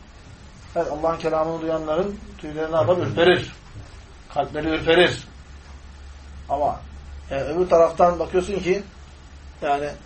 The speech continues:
sözün Allah'ın kelamına uyup uymadığına bakmadan, sözün böyle o anda gelip de böyle kulağına hoş tını bırakmasından dolayı cezbe gelip böyle hareket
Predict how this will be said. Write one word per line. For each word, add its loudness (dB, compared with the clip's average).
sözün 0
Allah'ın 6
kelamına 4
uyup 4
uymadığına 6
bakmadan, 4
sözün -2
böyle 4
o 6
anda 4
gelip 2
de 2
böyle 6
kulağına 4
hoş -2
tını 2
bırakmasından 4
dolayı 2
cezbe 0
gelip 2
böyle 0
hareket 4